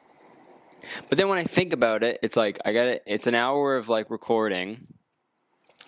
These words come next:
and then I gotta freaking put it, send it over to the editor, and then, then I gotta, you know, make sure it's all good, and then I fucking upload it. So it's, like, a couple hours every week, you know, it adds up, man. Um,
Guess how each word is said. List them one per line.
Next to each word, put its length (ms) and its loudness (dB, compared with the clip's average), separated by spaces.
and 120 0
then 120 2
I 100 -2
gotta 260 0
freaking 480 0
put 160 2
it, 280 0
send 220 2
it 80 2
over 520 2
to 140 2
the 100 2
editor, 420 0
and 120 -4
then, 240 -6
then 240 0
I 80 0
gotta, 460 -2
you 120 0
know, 80 0
make 140 -2
sure 120 0
it's 100 -2
all 80 2
good, 320 0
and 100 -4
then 120 -2
I 100 -4
fucking 720 -6
upload 540 0
it. 100 -4
So 120 0
it's, 120 -4
like, 120 -2
a 60 -4
couple 380 0
hours 460 -2
every 180 -10
week, 220 -4
you 40 -4
know, 100 -2
it 80 -2
adds 280 -2
up, 320 -2
man. 320 -10
Um, 600 -2